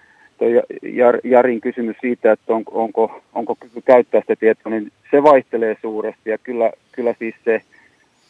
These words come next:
se, tota, kyky, kyky myöskin, ähm, tai halu, halu ikään kuin ottaa tietoa sen oman mukavuusalueen ulkopuolelta, niin se, sehän vaihtelee myöskin hirveän paljon. Että kyllä sitä tietoa pyritään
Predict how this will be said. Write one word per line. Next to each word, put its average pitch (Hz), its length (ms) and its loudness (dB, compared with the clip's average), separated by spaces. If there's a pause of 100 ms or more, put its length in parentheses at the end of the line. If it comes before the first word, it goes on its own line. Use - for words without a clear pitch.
(560)
se, 117 160 2
tota, 110 520 2 (580)
kyky, 131 420 -6 (280)
kyky 135 260 -8
myöskin, 120 480 -4 (360)
ähm, 110 360 -2 (880)
tai 131 200 6
halu, 156 360 6 (240)
halu 156 440 2
ikään 135 300 -4
kuin 139 180 -4
ottaa - 260 0 (100)
tietoa 139 500 0
sen 127 180 -6
oman 139 440 -4 (160)
mukavuusalueen 117 640 -2
ulkopuolelta, 110 580 -10
niin 110 120 -16
se, 127 80 -6 (160)
sehän 135 240 -2
vaihtelee 107 500 -4
myöskin 110 360 -12
hirveän 101 400 -6
paljon. 101 260 0
Että - 220 -4 (400)
kyllä 156 160 2
sitä 160 120 2
tietoa 151 380 4
pyritään 135 460 -4